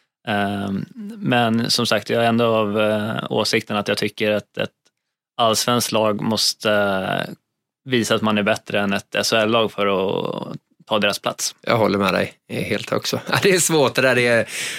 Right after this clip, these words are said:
Speaker 2: det, det är inte lätt att sitta och rita på något, eh, nytt förslag, men det är just att det är fler lag än många som tycker. Sen tycker jag det är charmigt i Hockeyallsvenskan, när det är en kväll när Djurgården kan åka ner och möta Nybro, <laughs> Västervik och A I K, alltså, och Björklund mot de här. Det,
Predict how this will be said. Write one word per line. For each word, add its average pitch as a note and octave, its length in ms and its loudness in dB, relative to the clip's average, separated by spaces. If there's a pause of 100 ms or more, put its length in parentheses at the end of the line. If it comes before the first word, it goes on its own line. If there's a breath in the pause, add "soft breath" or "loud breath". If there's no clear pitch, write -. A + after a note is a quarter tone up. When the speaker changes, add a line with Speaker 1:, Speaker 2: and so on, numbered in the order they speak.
(180 loud breath)
Speaker 2:
det, - 140 -2
det C3 240 4
är B2 40 2
inte A#2+ 180 0
lätt B2+ 200 2
att A#2 60 -2
sitta A#2 200 2
och A2 40 4
rita A2+ 340 2
på G2+ 120 -2
något, G#2 300 -2
eh, - 260 -4
nytt A2 200 0
förslag, G#2 360 0
men G#2 200 2
det G#2 80 2
är G#2+ 140 2
just G#2+ 280 0
att G#2 120 -2
det G#2+ 60 0
är G#2 40 2
fler A2 240 2
lag A#2+ 200 4
än C#3 100 0
många C#3+ 160 0
som G#2 160 -4
tycker. F#2+ 260 -2
Sen A2 220 0
tycker - 180 0
jag A2 60 2
det G#2 40 2
är - 20 0
charmigt G#2 480 0
i - 20 2
Hockeyallsvenskan, G2 720 0 (140)
när G#2+ 120 0
det G#2 120 2
är G#2+ 340 2
en A2+ 140 2
kväll G2+ 320 0
när G2+ 200 0 (420 loud breath)
Djurgården G#2+ 460 4
kan G#2 180 2
åka A2 220 2
ner G#2+ 380 4
och G2+ 60 2
möta G2+ 320 0
Nybro, F#2+ 760 2 (200)
<laughs> - 200 -16
Västervik B2+ 760 2
och A#2 240 6
A A2 60 4
I G#2+ 60 2
K, G#2+ 220 0
alltså, A2+ 340 2
och A2 180 2
Björklund A2+ 580 2
mot G2+ 160 0
de A#2 100 2
här. G#2 180 2
Det, G#2 200 2